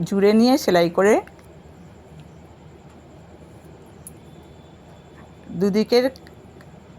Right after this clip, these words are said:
কাঁধে একটু করে কাট দিয়ে নিতে হবে। তারপর সামনের দিকে উল্টে এই সমানভাবে আর মুড়বে না,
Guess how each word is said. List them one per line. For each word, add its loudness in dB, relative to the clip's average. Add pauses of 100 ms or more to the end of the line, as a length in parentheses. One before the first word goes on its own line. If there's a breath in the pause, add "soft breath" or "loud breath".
(240)
কাঁধে 2 (320)
একটু -8 (100)
করে 2 (760)
কাট 0 (120)
দিয়ে 2
নিতে -6
হবে। -4 (3750)
তারপর -8
সামনের 0
দিকে 0 (140)
উল্টে 0 (500)
এই -2 (120)
সমানভাবে 2 (960)
আর 0 (100)
মুড়বে 4
না, 2